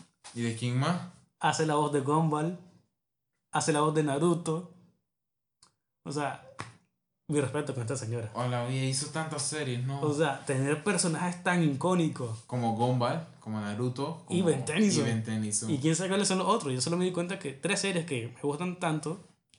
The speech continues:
Speaker 2: es la misma. Y hace los protagonistas.
Speaker 1: Para que veamos cómo el, el, el trabajo, tenemos que ver el, el esfuerzo, el trabajo de,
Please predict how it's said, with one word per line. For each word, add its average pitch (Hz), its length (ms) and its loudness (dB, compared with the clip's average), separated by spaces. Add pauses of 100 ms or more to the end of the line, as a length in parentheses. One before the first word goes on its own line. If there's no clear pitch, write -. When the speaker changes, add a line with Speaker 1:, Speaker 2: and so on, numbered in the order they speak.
(100)
Speaker 2:
es 139 200 0
la 139 100 2
misma. 147 340 -2 (260)
Y 135 120 0
hace 135 180 2
los 175 120 2
protagonistas. 165 680 0 (680)
Speaker 1:
Para 120 240 0
que 120 80 -4
veamos 120 320 0
cómo 123 420 -2
el, 120 140 2
el, 113 420 -2
el 113 220 -2
trabajo, 110 800 0 (440)
tenemos 123 280 -4
que 143 60 -6
ver 123 320 -2
el, 127 280 0
el 117 140 -6
esfuerzo, 127 460 -4
el 104 80 -6
trabajo 113 360 -2
de, 120 120 -2